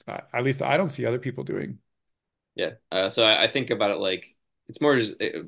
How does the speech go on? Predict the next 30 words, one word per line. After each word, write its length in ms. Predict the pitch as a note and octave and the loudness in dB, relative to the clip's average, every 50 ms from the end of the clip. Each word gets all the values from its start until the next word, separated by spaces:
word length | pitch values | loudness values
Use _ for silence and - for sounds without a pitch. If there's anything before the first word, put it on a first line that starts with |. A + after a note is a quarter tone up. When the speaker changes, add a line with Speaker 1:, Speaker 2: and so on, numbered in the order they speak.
| - _ _ _ _ _ - | -14 _ _ _ _ _ -4
Speaker 2:
first 200 | - C3 B2 - | -2 -2 0 2
of 40 | A2+ | 4
all, 60 | G2+ | 4
it's 100 | G2+ G2+ | 4 4
more 120 | A2 A2 G#2 | 2 -2 -2
just, 120 | G2+ F#2+ | -2 -2
like, 120 | G2+ F#2+ F#2+ | -4 -2 0
what 200 | F#2 F#2 - - | 0 0 0 0
I 240 | E2 E2+ F#2 F#2 - _ _ _ _ _ _ _ _ _ _ _ _ _ _ _ - | -2 -2 -2 -4 -6 _ _ _ _ _ _ _ _ _ _ _ _ _ _ _ -10
can 100 | - G2+ | -8 -8
s-, 140 | G2+ - - - | -8 -10 -8 -4
like, 180 | F2+ F#2 F#2 - | -2 -2 -2 -2
what 120 | F#2+ F2+ F2+ | -2 -2 0
makes 180 | G2+ F#2+ - | -2 -2 -2
it 60 | - | -4
interesting 320 | E2 F#2+ - G2+ - G#2+ G2+ | -6 -6 -6 -8 -8 -6 -6
to 60 | F#2+ | -4
me 120 | F#2+ F#2+ | -2 -2
that 120 | F#2+ F#2+ F2+ | -2 0 -2
I'll 120 | F2+ F2+ | -2 -4
do 120 | F#2 G2 F#2+ | -4 -4 -4
the 80 | F#2 F#2 | -4 -4
amount 160 | F#2 F2+ F2+ | -4 -4 -4
of 60 | F#2 | -4
work 180 | F#2 F#2 F#2 - | -4 -6 -8 -8
it 80 | - - | -8 -6
takes 220 | - F2+ - - | -6 -6 -6 -6
to 60 | - | -8
do 220 | - - F#2+ G2+ A#2+ | -4 -2 -2 0 -2
it. 160 | C3 - - | -2 -4 -10